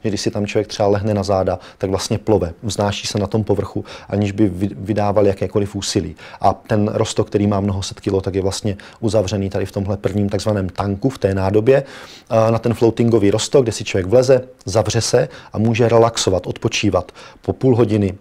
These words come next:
hodin-, hodinu, hodinu a půl, dvě hodiny, jak je mu libo nebo kolik mu finanční situace dovolí. Tenhle první, mm, f-, floatingový tank, eh, vynalezl, ehm, John Lilly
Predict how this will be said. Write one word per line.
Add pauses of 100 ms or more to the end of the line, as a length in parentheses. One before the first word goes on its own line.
hodin-,
hodinu,
hodinu
a
půl,
dvě
hodiny, (400)
jak
je
mu
libo
nebo
kolik
mu
finanční
situace
dovolí. (380)
Tenhle
první,
mm,
f-, (120)
floatingový
tank,
eh,
vynalezl, (160)
ehm,
John
Lilly